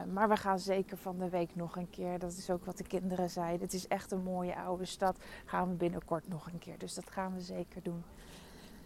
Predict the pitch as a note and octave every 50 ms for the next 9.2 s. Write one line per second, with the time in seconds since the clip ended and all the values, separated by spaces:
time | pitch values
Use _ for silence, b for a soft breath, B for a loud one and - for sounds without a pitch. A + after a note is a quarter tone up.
0 | B B B B - - - - - - - - - - - - - - - -
1 | A#3 B3 B3 A#3+ - - B3+ A#3+ A#3 B3+ B3 B3+ B3+ A3+ - - - - A#3+ A#3
2 | A3 G3+ G3 F#3+ F#3 F#3 F3+ F3+ F#3 F#3 F3+ F#3 - - - - - - - -
3 | - - - - G#3 G3+ A#3 B3+ B3 - - - A3 - - G#3 F#3+ G#3 G3 G3
4 | - - - - - - - - - - - - - - - - - - - -
5 | - - - - - - - - - - - - - - - - - - - -
6 | G#3 G3+ G3+ F#3+ - - - - G#3 G3 F#3+ F#3+ F#3 F#3 - - - - - -
7 | - - - - - - - - - - - - - - - B B B B B
8 | B B B - G#3 G#3 G#3+ G3 G#3 G#3 G#3 A#3+ B3+ C4+ - - - B3 A3 -
9 | - - - -